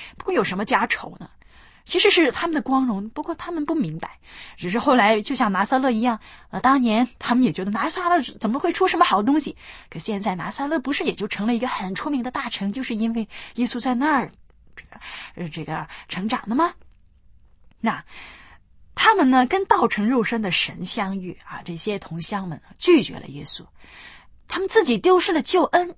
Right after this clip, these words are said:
也就算了。啊，最可怜的是，他们却还阻止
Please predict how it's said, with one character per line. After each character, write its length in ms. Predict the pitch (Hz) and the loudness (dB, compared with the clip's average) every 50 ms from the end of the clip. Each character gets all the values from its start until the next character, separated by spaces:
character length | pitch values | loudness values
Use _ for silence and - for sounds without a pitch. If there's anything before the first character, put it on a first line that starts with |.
| - - | -12 -12
也 100 | 156 156 | -10 -8
就 100 | - 175 | -6 -4
算 360 | 170 - - 269 254 226 175 | -4 -4 -4 -4 -4 -6 -6
了。 80 | - - - - - - - - - - - - - - - - - - - - - | -8 -12 -18 -20 -20 -20 -20 -20 -20 -20 -20 -20 -20 -20 -20 -20 -20 -20 -20 -12 -6
啊， 100 | - 381 | -4 0
最 160 | - 403 392 | 4 4 4
可 160 | - - 247 | 4 2 0
怜 160 | 196 190 190 202 | 0 2 2 2
的 140 | 214 214 | 2 0
是， 240 | - - 220 190 - - - - - - - - _ _ - | 0 0 -2 -4 -4 -8 -14 -20 -20 -20 -20 -20 _ _ -12
他 100 | - 440 | -8 -6
们 80 | 440 | -4
却 160 | 370 - 440 440 | -2 0 0 2
还 220 | - - 269 285 | 2 2 0 -2
阻 340 | - - - 240 240 302 359 | -2 -2 -2 0 2 2 0
止 160 | - 214 | 0 -2